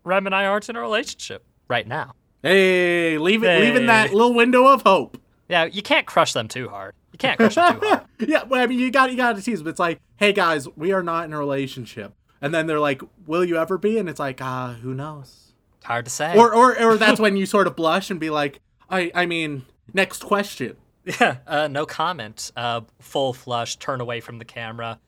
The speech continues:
Speaker 1: scratch face, you know, just typical, typical, uh, anime girl, uh, embarrassment reactions. <laughs> Uh, but no, Rem, uh, we're not here to talk about love today. Uh, that was two weeks ago.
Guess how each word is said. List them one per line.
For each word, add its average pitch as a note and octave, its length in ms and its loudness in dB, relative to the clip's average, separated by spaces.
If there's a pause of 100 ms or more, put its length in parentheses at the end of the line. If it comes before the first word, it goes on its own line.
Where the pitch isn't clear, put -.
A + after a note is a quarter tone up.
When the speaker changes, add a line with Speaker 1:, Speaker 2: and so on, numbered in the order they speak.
(140)
Speaker 1:
scratch - 460 -4
face, A2+ 460 -6
you C3 100 -4
know, B2+ 120 -2
just D3+ 260 -6 (260)
typical, A#3 560 2
typical, G3 480 0
uh, D#3 200 4
anime D3 440 -2
girl, C3 560 -2
uh, B2+ 340 -4
embarrassment B2 540 -6
reactions. G#2+ 640 -10 (260)
<laughs> B2+ 40 -14 (320)
Uh, F#3+ 440 6
but B3 260 0
no, D4 220 2
Rem, E3+ 340 -2
uh, F#3+ 320 2
we're C4+ 100 -2
not D#4+ 160 0
here D4+ 180 -2
to A#3+ 60 -4
talk B3+ 260 2
about G#3 260 0
love B2+ 220 -2
today. A2 480 -8
Uh, C#3+ 260 -2
that G#3+ 160 -2
was G3 120 -8
two G3+ 200 -6
weeks B2 240 -10
ago. G2+ 300 -14